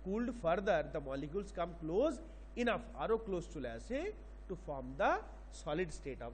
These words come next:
the substance। এমনি নরমাল ঠান্ডা, ওয়াটার হয়ে গেল, বেশি ঠান্ডা, আরো ক্লোজলি চলে আসে মলিকিউলস, আর সলিড হয়ে যাবে। Let us learn about some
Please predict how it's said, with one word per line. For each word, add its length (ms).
the 120
substance। 520
এমনি 220
নরমাল 380
ঠান্ডা, 320
ওয়াটার 300
হয়ে 140
গেল, 180
বেশি 180
ঠান্ডা, 400
আরো 180
ক্লোজলি 400
চলে 200
আসে 140
মলিকিউলস, 520
আর 160
সলিড 260
হয়ে 280
যাবে। 340
Let 140
us 160
learn 340
about 300
some 140